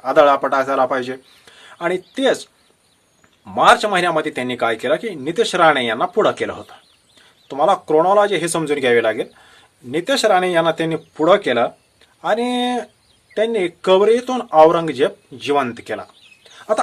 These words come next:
औरंगजेब हा विषय भावनिक आहे आणि विनाकारण कितीतरी वर्ष झालं त्या ठिकाणी ती कबर आहे,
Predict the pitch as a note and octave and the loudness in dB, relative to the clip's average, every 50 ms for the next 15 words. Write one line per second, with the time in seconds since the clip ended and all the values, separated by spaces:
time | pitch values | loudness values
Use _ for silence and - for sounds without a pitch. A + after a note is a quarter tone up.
0 | - - E3 E3 G3 A3+ C4 C#4 C#4+ C4+ - G#3 D#3 D#3 D#3+ - _ _ _ _ | -2 0 2 2 2 2 0 -2 -4 -4 0 2 2 2 2 0 _ _ _ _
1 | _ _ _ - - C3 C#3 D3 D3 D#3 D#3 - F#3+ F#3+ D3+ E3 F#3 G3+ A#3 B3 | _ _ _ -6 0 2 2 2 2 0 -2 0 0 2 2 2 2 0 0 -2
2 | - G#3 G3 G#3 G#3 - _ _ _ _ _ _ _ _ _ _ - - - F3 | 0 0 0 0 -2 -10 _ _ _ _ _ _ _ _ _ _ -20 -6 -2 -2
3 | F3+ G3 F3 - - D3+ D#3+ F3+ G3+ A3+ C4+ C4 B3+ - A3+ A3 G#3+ G3 F#3 - | 0 0 -2 -4 -6 -4 -2 0 2 4 4 4 4 4 6 6 6 4 2 0
4 | F#3 F3+ B3+ B3 B3 A#3 G#3 E3 C#3+ C3+ D3 F3 G#3 G#3 - A3 G#3 F#3+ E3 D#3+ | -8 -8 -6 -4 -4 -4 -2 -2 -2 -2 -2 -2 -2 -2 -2 -2 0 4 6 6
5 | C#3+ C3+ C#3 D#3+ F#3 - _ _ - - _ _ - - _ _ _ _ _ - | 6 6 4 0 -2 -6 _ _ -20 -20 _ _ -20 -20 _ _ _ _ _ -12
6 | - - D#3 D#3+ F3+ F3 F3 E3+ E3 D#3+ D#3+ D3+ - D3 - - - D3 D3+ F3 | -2 2 4 4 4 4 2 0 0 0 0 -2 -4 -6 -6 -2 0 2 4 6
7 | F3 E3+ C#3 A#2+ | 6 6 4 2